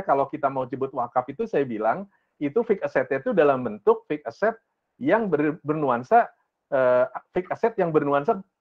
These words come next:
keagamaan atau peribadatan, saya bilang gitu. Misalnya masjid, sekolah gitu kan. Sebenarnya kan juga klinik kan.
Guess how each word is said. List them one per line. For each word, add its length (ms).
keagamaan 560
atau 80
peribadatan, 880
saya 80
bilang 240
gitu. 160
Misalnya 480
masjid, 560
sekolah 800
gitu 160
kan. 160
Sebenarnya 300
kan 100
juga 240
klinik 400
kan. 240